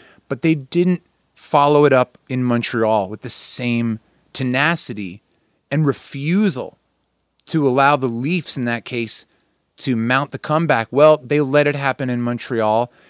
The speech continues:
And I, I hinted on Twitter a couple of days ago about the Penguins, um,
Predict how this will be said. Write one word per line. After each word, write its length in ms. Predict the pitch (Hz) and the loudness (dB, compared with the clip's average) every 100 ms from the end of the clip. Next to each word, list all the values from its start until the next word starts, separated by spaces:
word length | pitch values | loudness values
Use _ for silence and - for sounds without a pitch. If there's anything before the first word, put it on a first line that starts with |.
| _ _ | _ _
And 120 | 139 | 0
I, 240 | 147 170 165 147 | 2 2 0 -2
I 100 | 160 | 0
hinted 380 | 165 208 196 | 2 0 2
on 160 | 165 143 | 0 0
Twitter 340 | - 151 143 | 0 2 4
a 60 | 120 | 2
couple 320 | - 123 117 | 0 -4 -2
of 80 | 113 | 0
days 260 | 113 113 104 | 0 -2 -2
ago 320 | 107 101 95 | -2 -2 -4
about 320 | 101 120 113 | -2 0 0
the 80 | 101 | -6
Penguins, 580 | 117 104 98 90 87 - _ _ _ | -8 -8 -8 -12 -14 -18 _ _ _
um, 460 | - 104 101 95 - | -8 -4 -4 -6 -12